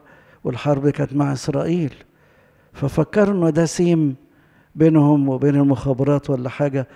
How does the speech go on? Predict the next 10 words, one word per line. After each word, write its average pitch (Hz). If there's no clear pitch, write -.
قبضوا 175
على 147
هذا 147
الشاب 135
وقعدوا 160
يحققوا 185
معه 156
وحطوه 147
في -
السجن. 131